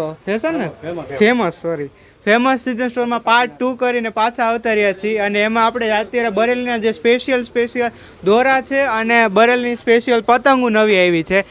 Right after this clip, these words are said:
Speaker 1: ઈ દેખાડશે. તો આજ ઈદભાઈ આપને દેખાડે છે કે આપણે શું નવું ને આપણે, અ, પ-, દોરામાં
Speaker 2: નવીમાં
Speaker 1: લઈ આવ્યા છે.
Speaker 2: બે, ચાર, બે, ત્રણ વેરાયટી આપણે નવી આવી છે અત્યારે,
Speaker 1: હા.
Speaker 2: હાજરમાં અત્યારે કાલે જ આવેલી છે,
Speaker 1: બરોબર.
Speaker 2: અવેલેબલ.
Speaker 1: હા.
Speaker 2: દેખાડો તમને બે વસ્તુ. લાવો ભાઈ, અલી મિર્જા,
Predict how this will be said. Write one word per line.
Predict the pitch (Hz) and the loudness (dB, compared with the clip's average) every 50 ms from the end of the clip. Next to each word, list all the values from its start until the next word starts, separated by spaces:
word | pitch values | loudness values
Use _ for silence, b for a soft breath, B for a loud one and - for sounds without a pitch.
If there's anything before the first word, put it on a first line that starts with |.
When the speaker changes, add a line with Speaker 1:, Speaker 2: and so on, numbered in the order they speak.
| B B B - | B B B -2
Speaker 1:
ઈ | 226 247 | -2 2
દેખાડશે. | 202 233 226 220 - 185 175 170 170 190 214 214 185 180 175 B B - | 2 2 2 2 0 0 -2 -2 -4 -6 -6 -6 -8 -14 -20 B B -6
તો | 196 | -2
આજ | 202 190 202 220 226 180 185 | 0 2 2 2 0 0 -2
ઈદભાઈ | 208 226 226 196 190 240 240 | -4 -4 -4 -4 -4 -4 -2
આપને | 233 226 226 233 220 202 | -4 -6 -8 -12 -12 -10
દેખાડે | 190 214 220 - 233 214 202 185 | -10 -10 -8 -6 -6 -4 -4 -4
છે | 175 - 185 175 | -6 -6 -8 -8
કે | 170 - 185 | -6 -6 -4
આપણે | 175 170 175 185 190 - 202 220 214 | -4 -4 -4 -6 -6 -6 -6 -6 -6
શું | - - 285 285 254 | -4 -4 -4 -2 -2
નવું | 240 247 247 247 226 | -2 -2 -2 -2 -2
ને | 214 | -2
આપણે, | 214 208 208 190 180 | -4 -4 -4 -4 -2
અ, | 175 165 165 160 156 | -2 -2 -2 -2 -4
પ-, | 151 151 - | -8 -10 -8
દોરામાં | - 190 175 170 165 143 156 | -6 -4 -2 -2 -2 -2 0
Speaker 2:
નવીમાં | 190 190 190 190 180 175 175 170 175 | 0 0 0 0 0 0 0 0 -2
Speaker 1:
લઈ | 180 180 170 | -4 -4 -6
આવ્યા | 165 156 147 | -8 -10 -12
છે. | 143 151 | -10 -6
Speaker 2:
બે, | 160 175 180 180 - - - - | -4 -2 -2 -2 -4 -8 -10 -6
ચાર, | - 175 180 175 | -4 -2 -2 -2
બે, | 156 175 170 170 185 185 | -4 -6 -2 0 0 0
ત્રણ | 185 185 185 190 | 0 0 0 2
વેરાયટી | 180 175 170 175 170 156 165 165 | 2 2 2 0 0 -2 -4 -6
આપણે | 160 147 151 147 | -4 -4 -6 -6
નવી | 147 156 151 151 | -4 -4 -4 -4
આવી | 147 147 147 135 | -4 -4 -4 -6
છે | 135 | -8
અત્યારે, | 139 - - 151 156 175 196 | -8 -8 -6 -2 -2 0 -2
Speaker 1:
હા. | 220 214 185 160 | -2 -4 -6 -4
Speaker 2:
હાજરમાં | 147 156 156 165 160 151 151 151 | -2 0 0 0 0 0 -2 -2
અત્યારે | 151 - 165 151 | -2 -2 -2 -2
કાલે | 139 156 160 175 185 170 | 0 2 2 2 2 2
જ | 156 | 0
આવેલી | 151 151 151 147 139 139 131 | 0 -2 -2 -4 -4 -6 -4
છે, | 147 175 | -4 -4
Speaker 1:
બરોબર. | 202 208 175 | -6 -6 -6
Speaker 2:
અવેલેબલ. | 156 151 - 151 - 156 175 | -6 -6 -4 -4 -4 -4 -6
Speaker 1:
હા. | 185 - - - - 170 170 160 143 123 143 | -6 -10 -18 -20 -18 -16 -14 -14 -12 -6 -2
Speaker 2:
દેખાડો | 151 175 170 151 170 175 170 | 0 0 2 2 2 2 0
તમને | 147 165 160 156 | -2 -6 -8 -8
બે | 143 160 165 | -8 -6 -6
વસ્તુ. | 160 156 147 - - | -6 -8 -8 -10 -8
લાવો | 147 160 180 190 208 | -6 -4 -4 -2 -2
ભાઈ, | 196 214 190 190 | -2 -2 -2 0
અલી | 196 202 | -2 -2
મિર્જા, | 190 196 190 165 202 208 208 | -2 -4 -4 -4 -4 -4 -4